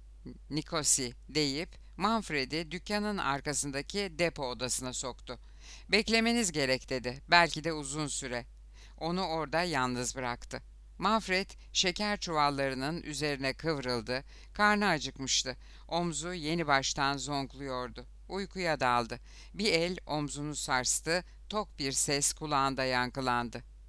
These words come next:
"Beni nerede arayacağını nasıl bildin?" Manfred çabalayıp ayağa kalktı. "Babam söyledi seni nerede bulacağımı," dedi. "Merhaba, Swart Hendrik." Uzun yıllar geçti küçük Mani.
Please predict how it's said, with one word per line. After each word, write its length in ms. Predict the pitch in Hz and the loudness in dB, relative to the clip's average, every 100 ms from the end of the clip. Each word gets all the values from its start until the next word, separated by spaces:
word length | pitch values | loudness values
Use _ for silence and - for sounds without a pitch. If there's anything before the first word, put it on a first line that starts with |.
| - - - - - | -20 -20 -18 -18 0
"Beni 440 | 202 226 233 160 - | 4 6 6 4 2
nerede 380 | 151 208 208 156 | 2 4 6 6
arayacağını 680 | 139 143 131 139 135 131 120 | 6 2 -2 -2 0 -2 0
nasıl 320 | 170 - 170 | 4 4 4
bildin?" 420 | 147 120 131 131 - - - - - - - - | -2 0 -2 -4 -12 -18 -18 -18 -18 -18 -20 -8
Manfred 480 | 143 156 147 143 156 - - - | 2 2 4 0 -2 -4 -16 -6
çabalayıp 720 | - 185 160 160 147 147 - | -2 0 2 2 2 -2 2
ayağa 300 | 143 151 143 | 4 6 6
kalktı. 500 | 139 135 123 - 131 - - - - - | 4 0 -2 -2 -6 -8 -16 -18 -18 2
"Babam 320 | 180 190 247 | 4 6 6
söyledi 440 | 214 170 139 135 131 | 4 0 0 0 4
seni 300 | - 139 135 | 4 4 4
nerede 340 | 131 131 135 | 2 2 0
bulacağımı," 580 | 127 127 123 135 131 123 | -4 -10 -2 0 0 0
dedi. 300 | 127 120 127 - - - | -2 -2 -6 -8 -18 -2
"Merhaba, 640 | 170 190 180 147 139 123 - - | 4 4 4 2 4 2 -2 -8
Swart 560 | - - 160 147 143 - | 0 2 4 4 2 0
Hendrik." 640 | 143 131 127 120 - - - - - - - - - - - - - - | 0 0 -2 -4 -6 -16 -16 -18 -18 -20 -20 -18 -20 -20 -18 -18 -18 -10
Uzun 260 | 208 214 277 | -4 0 2
yıllar 460 | 247 208 202 214 | 2 4 4 4
geçti 420 | 190 151 139 - 143 | 4 2 0 -4 -8
küçük 340 | 139 151 139 | -6 -6 -2
Mani. 360 | 135 127 131 | 0 2 0